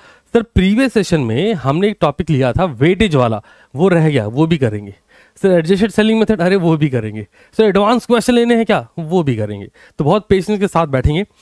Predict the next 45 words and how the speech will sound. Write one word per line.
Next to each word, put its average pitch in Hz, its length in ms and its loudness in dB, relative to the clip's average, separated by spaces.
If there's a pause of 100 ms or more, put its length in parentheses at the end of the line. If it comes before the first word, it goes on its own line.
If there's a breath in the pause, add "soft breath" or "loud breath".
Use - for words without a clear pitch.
(340 soft breath)
एक 175 120 0
रेगुलर 190 400 2
बैच 208 260 0
में 208 80 2
आप 196 80 0
जैसे 175 240 0
पढ़ 143 200 0
रहे 143 80 0
होते 131 180 -2
हैं, 156 60 0
आप 165 180 -2
ये 185 80 -4
अज्यूम 147 460 0
कर 185 160 0
लो 185 140 0
कि 147 120 -6
हाँ, 170 220 0
फ्यूचर 165 320 -4
से 180 140 -4
एक 160 100 -6
स्टूडेंट 151 320 -4
है, 185 160 0 (300 loud breath)
but 143 100 0
आप 170 140 0
मेरी 214 200 2
एक 208 220 0
ऑफलाइन 202 440 0
क्लास 165 280 0
में 170 100 0
हैं, 156 60 0
जहाँ 175 180 0
मैं 220 100 -2
कहीं 202 180 -2
और 185 240 0
नहीं 196 140 0
ध्यान 151 220 0
रख 135 140 -6
रहा 135 60 -2
हूँ, 117 80 -6 (340 soft breath)
मेरा 170 180 2
पूरा 233 320 0
फोकस 190 360 -2
तुम्हारे 147 280 0
ऊपर 151 240 -2
है, 175 120 -4